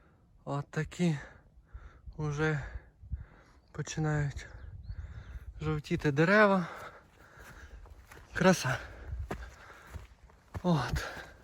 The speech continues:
Нею я з вами поділюся. А далі сподіваюся, що я поділюся з вами ще й грибочками. Ідемо.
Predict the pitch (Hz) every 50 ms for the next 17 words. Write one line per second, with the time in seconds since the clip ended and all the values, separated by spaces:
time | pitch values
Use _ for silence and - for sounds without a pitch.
0 | - - - - - - - - - - - - - - - - 180 180 180 165
1 | 156 151 151 156 143 151 160 160 151 147 143 143 - - 175 175 190 247 233 208
2 | 202 - - 180 175 - - - - - - - - - - - - - - -
3 | - - - - - 139 139 170 220 220 214 196 175 - - 175 160 165 170 175
4 | 175 165 - - 147 - - 151 147 160 156 - 151 139 143 151 147 143 - -
5 | 143 135 - 151 156 147 143 135 123 - - 147 147 139 135 123 - - - -
6 | - - - - - - - - - - - 139 135 139 151 135 120 113 113 -
7 | - - 131 120 113 - - - - - - - - - - - - - - -
8 | - - - - - - - - - - - - - - - - - - - -
9 | - - - - 214 214 151 156 123 123